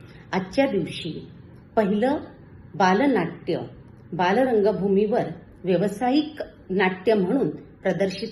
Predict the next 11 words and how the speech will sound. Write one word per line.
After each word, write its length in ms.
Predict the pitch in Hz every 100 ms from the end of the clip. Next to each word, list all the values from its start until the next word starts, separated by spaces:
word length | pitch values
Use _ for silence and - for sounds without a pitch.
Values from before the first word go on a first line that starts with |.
| -
करण्यात 500 | 165 151 151 - 156
आलं 200 | 139 -
होतं. 320 | 180 - 110 104 - - - - - 226
एकोणीसशे 500 | - 277 285 - 320
एकोणसाठ 720 | - 190 262 277 - 294 294
साली 520 | - 247 196 214 190 - - - -
जेव्हा 240 | 208 202
हे 120 | 214 -
पहिलं 440 | - 208 262 320
नाटक 400 | 254 202 220 202
रंगभूमीवर 680 | 190 180 185 208 190 185